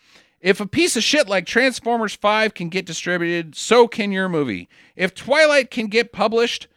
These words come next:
so can your book. From this point onward, no, let us never forget what stinkers, regardless of form, can teach us. If terrible shit like this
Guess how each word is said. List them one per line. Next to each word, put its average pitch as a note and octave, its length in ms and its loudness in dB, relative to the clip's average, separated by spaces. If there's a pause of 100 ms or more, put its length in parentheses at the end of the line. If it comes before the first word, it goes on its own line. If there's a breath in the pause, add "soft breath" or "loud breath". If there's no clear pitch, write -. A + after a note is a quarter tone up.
(140)
so E3+ 360 0
can E3+ 240 -4
your E3 140 0
book. C#3 440 -2 (440)
From G3 240 -4
this C4+ 240 4
point A3+ 320 4
onward, F#3 500 0
no, E3 340 2
let G3+ 180 0
us G3+ 160 -2
never G3 280 2
forget D#3 420 -4
what C#3+ 200 -8
stinkers, A2+ 500 -6
regardless C4 500 4
of F#3 100 -8
form, G2 340 -2
can D3+ 200 -8
teach - 320 -6
us. - 240 -14 (320 soft breath)
If D#3 240 -4
terrible C4 460 6
shit - 320 -2
like G3 260 -4
this - 380 -6